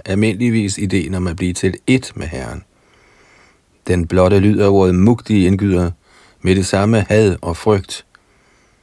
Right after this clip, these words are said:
Men når vi siger ordet bhakti, føler vi naturligt transcendental lykke indeni.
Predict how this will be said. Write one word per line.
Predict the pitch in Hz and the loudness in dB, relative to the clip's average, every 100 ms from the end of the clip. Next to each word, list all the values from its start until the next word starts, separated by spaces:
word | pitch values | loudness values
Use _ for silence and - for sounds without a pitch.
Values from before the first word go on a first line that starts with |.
| _ _ | _ _
Men | - 98 | -2 2
når | 107 | 2
vi | 101 98 | 2 0
siger | 110 98 | 2 2
ordet | 90 90 82 | 2 0 0
bhakti, | 87 73 - 151 104 - _ _ _ _ | -4 -6 0 2 2 -4 _ _ _ _
føler | - 120 123 123 | -2 2 2 2
vi | 120 | 2
naturligt | 113 101 147 131 87 - | 2 2 2 2 0 -4
transcendental | 87 85 82 87 113 95 | -6 -4 -6 -2 0 0
lykke | 85 107 131 90 - | 2 2 2 -2 -2
indeni. | 104 117 90 - | 0 2 0 -4